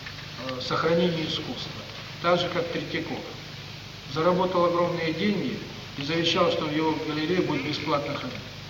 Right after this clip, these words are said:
Не получилось, ладно, но галерея-то есть. Значит, что получается? Что эти люди, они интуитивно знали, что деньги, возможности и так далее, это только возможность главного, вот,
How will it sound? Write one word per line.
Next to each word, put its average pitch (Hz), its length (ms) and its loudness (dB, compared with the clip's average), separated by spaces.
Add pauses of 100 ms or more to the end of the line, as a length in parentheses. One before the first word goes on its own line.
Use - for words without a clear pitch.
Не 170 80 -4
получилось, 175 720 2
ладно, 131 300 -2
но 131 60 -4 (100)
галерея-то 151 600 0
есть. 175 180 -2 (640)
Значит, - 220 -2
что 196 140 2
получается? 180 640 2 (440)
Что 160 160 -4 (100)
эти 208 260 4
люди, 180 420 2 (200)
они 160 300 -2
интуитивно 151 760 -4 (440)
знали, 139 460 0
что - 220 -4 (180)
деньги, 180 420 0 (440)
возможности 160 840 0
и 143 80 -2
так 147 180 -4
далее, 143 280 0
это 156 140 -4
только 165 300 -2
возможность 151 580 -2 (180)
главного, 160 400 6
вот, 120 300 -4